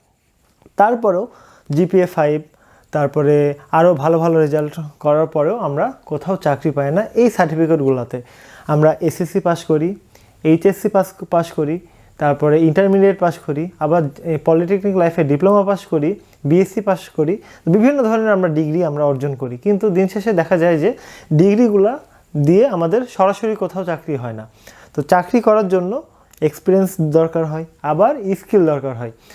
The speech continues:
তো এক্সপিরিয়েন্স যাদের থাকবে তাদের স্কিল থাকবে, এটা স্বাভাবিক। এখন আমি কি নিয়ে কাজ করি সেটা তো আপনারা জানেন, তাই না? আমি আপনাদেরকে ড্রোন তৈরি করা শিখিয়েছি এবং সিরিজ আপলোড করেছি। আমার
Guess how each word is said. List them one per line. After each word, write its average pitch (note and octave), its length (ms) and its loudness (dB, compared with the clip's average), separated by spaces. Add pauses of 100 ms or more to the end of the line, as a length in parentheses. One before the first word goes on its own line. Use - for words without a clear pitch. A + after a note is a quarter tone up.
(220)
তো C3 80 -12 (420)
এক্সপিরিয়েন্স A#3+ 580 2 (160)
যাদের E3+ 280 0
থাকবে E3+ 380 -6
তাদের C#3+ 320 -4
স্কিল D3 240 -6
থাকবে, D3 380 -6
এটা G3 180 -6 (140)
স্বাভাবিক। C3 420 -2 (1200)
এখন C4 440 2 (400)
আমি G3+ 420 2 (120)
কি B3 160 4
নিয়ে B3+ 180 2
কাজ F#3 260 0
করি B2+ 320 -4 (120)
সেটা G#3 180 -2
তো A3+ 120 -2
আপনারা G3 380 0
জানেন, B2+ 300 -6
তাই G#3+ 160 -2
না? D3+ 180 -8
আমি D#3 280 -6
আপনাদেরকে D3 500 -2
ড্রোন D#3 500 0 (100)
তৈরি D3 200 0
করা D3 180 -2
শিখিয়েছি D#3 580 -2 (100)
এবং F3+ 280 0
সিরিজ F3+ 420 0 (300)
আপলোড E3 320 -2
করেছি। B2+ 380 -2
আমার F3 320 -2